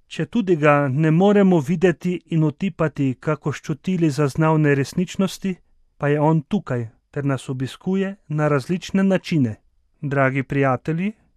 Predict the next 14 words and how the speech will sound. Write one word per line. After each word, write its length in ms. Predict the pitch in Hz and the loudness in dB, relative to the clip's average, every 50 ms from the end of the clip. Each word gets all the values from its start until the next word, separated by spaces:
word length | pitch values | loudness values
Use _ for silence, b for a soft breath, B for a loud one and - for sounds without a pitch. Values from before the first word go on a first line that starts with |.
| _ _ | _ _
advent 520 | - 139 127 117 135 165 208 226 233 - - _ | -8 -6 -6 -4 -4 -2 -2 -2 -2 -4 -8 _
je 80 | 165 156 | -6 -6
čas 320 | - - 180 185 - - | -2 -2 -2 -2 -2 -2
navzočnosti 880 | - 160 156 147 135 180 175 - - - 135 127 - - - - 120 117 - _ _ | 0 0 0 0 0 0 -2 -2 -2 -4 -4 -4 -4 -6 -12 -12 -12 -12 -14 _ _
in 140 | 147 139 131 | -4 -2 -2
pričakovanja 840 | - 135 131 - 147 139 - 147 139 156 165 180 185 185 190 190 185 - | -2 -6 -6 -6 -8 -4 -2 0 2 2 2 2 2 2 0 -2 -4 -6
večnosti. 800 | 147 139 147 151 139 - - - 135 117 - - - - 120 107 - _ _ _ _ _ _ _ - | -6 -2 -2 -2 -2 -2 -4 -6 -6 -6 -6 -8 -12 -12 -12 -12 -12 _ _ _ _ _ _ _ -6
Zaradi 320 | 156 143 143 139 139 139 | -4 -2 -2 0 -2 -2
tega 460 | 135 - 160 156 160 156 147 175 190 190 - _ | -2 -2 -2 -2 0 0 0 -2 -2 -4 -6 _
je 100 | 160 139 | -8 -8
še 160 | - - 160 | -6 -8 -8
posebej 460 | - 160 143 - - 196 175 190 185 | -8 -8 -8 -2 -2 -2 -2 -2 -4
čas 400 | - - 170 170 170 156 - - - | -4 -2 0 0 0 0 -4 -10 -4
veselja, 680 | 143 160 151 - - - 185 156 127 120 123 120 117 | -2 -2 -2 -2 -2 -2 0 0 0 0 -2 -4 -8